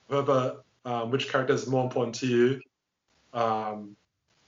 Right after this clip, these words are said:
it, it affects your judgment. But if it, if it's not, then yeah, like, it's like a double standard, I guess. But we all have our own biases, so it's natural. But, like, with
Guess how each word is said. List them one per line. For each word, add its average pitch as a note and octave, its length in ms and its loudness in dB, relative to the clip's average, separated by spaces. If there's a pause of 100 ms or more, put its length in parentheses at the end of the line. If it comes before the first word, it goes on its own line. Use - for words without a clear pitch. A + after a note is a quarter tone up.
it, C3+ 360 -4
it C3 80 4
affects B2+ 500 0
your A#2+ 160 4
judgment. A#2+ 460 0
But A#2 200 2
if B2 120 -8
it, A#2 160 -6 (100)
if B2+ 140 -12
it's - 240 -8
not, B2 280 2
then A2+ 280 2
yeah, A#2+ 180 0
like, A2+ 300 -2
it's A#2+ 160 -8
like B2 200 0
a A#2+ 40 -4
double D3 300 6
standard, C#3+ 340 4
I C3 100 2
guess. C#3+ 420 0
But B2+ 260 -4 (400)
we D3 100 2
all C#3+ 160 4
have B2 200 0
our A#2+ 180 -2
own A#2 160 -6
biases, A#2+ 420 -2
so A#2 440 -4
it's B2 200 -10
natural. B2 360 -2
But, B2 180 0
like, A#2+ 180 2
with C#3+ 200 -2